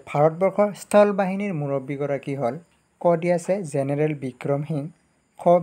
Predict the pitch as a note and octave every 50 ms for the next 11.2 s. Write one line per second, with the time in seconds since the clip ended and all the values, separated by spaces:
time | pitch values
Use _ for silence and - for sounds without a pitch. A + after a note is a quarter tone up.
0 | D3+ C3+ C#3 C#3 C#3 D3 D3+ D3+ D3 C3+ C3 C#3+ C3+ B2+ - - - _ _ -
1 | D3+ C3 C3+ C#3 B2+ - - - _ - - C3 C#3+ C3+ - - C#3 C#3 D#3+ G#3
2 | - _ _ _ _ _ _ - C#3 C#3+ D3+ E3+ G#3+ G#3+ E3+ D3+ D3 D3 D3 D#3
3 | D#3+ D#3+ D3+ C3+ C3+ C3+ C3+ C3+ C#3+ D#3+ G3 - C3 C3+ C3+ C3 - D3+ C#3 C3+
4 | C3 - D#3+ F3+ A3+ - _ _ _ _ _ _ - C3+ C#3 C#3 C#3 D3+ E3 E3
5 | - - D3 C#3 C3 - F3 F#3+ G3+ - _ _ _ _ _ - D3 C#3+ C#3 C3+
6 | B2+ A#2+ A#2 A#2 B2 C#3+ _ _ _ _ _ _ _ _ _ _ _ _ - F#3+
7 | F#3+ F3+ - - - - E3+ D#3+ D3+ D#3 - E3 D#3+ D#3 D#3 D#3 - D#3+ D#3 D3+
8 | D#3+ D3+ D3+ D3+ C#3+ D#3 F3+ G3+ - _ _ _ - C#3+ C3 - - - D#3 D3+
9 | D3+ C3+ - C#3 B2+ A#2 B2 - _ _ _ - C3+ C3+ C3+ - F3 G3+ G3 -
10 | - _ _ _ _ _ - C#3+ C3+ C3+ C3 C3+ C#3+ D3 D3 - D3+ C#3+ C#3 C3
11 | - F3+ G3+